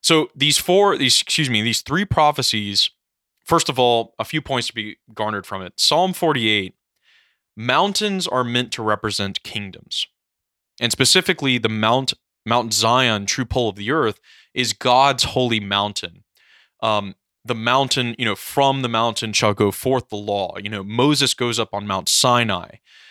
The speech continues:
Um, and then we have, you know, the Mount of Beatitudes. You have the Mount of Transfiguration, that God,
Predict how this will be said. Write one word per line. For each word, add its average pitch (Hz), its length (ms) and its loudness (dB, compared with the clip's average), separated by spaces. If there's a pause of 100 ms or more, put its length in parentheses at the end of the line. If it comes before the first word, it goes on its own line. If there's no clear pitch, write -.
(160)
Um, 98 460 0 (120)
and 117 120 -2
then 127 100 2
we 131 120 2
have, 107 340 0
you 110 80 -2
know, 101 100 -2
the 98 100 -6
Mount 107 320 -2
of 98 120 -6
Beatitudes. 113 880 -2
You 107 80 -6
have 107 180 -2
the 104 80 -6
Mount 117 440 -2
of - 100 -16
Transfiguration, 110 1080 0
that 92 160 -12
God, 113 340 2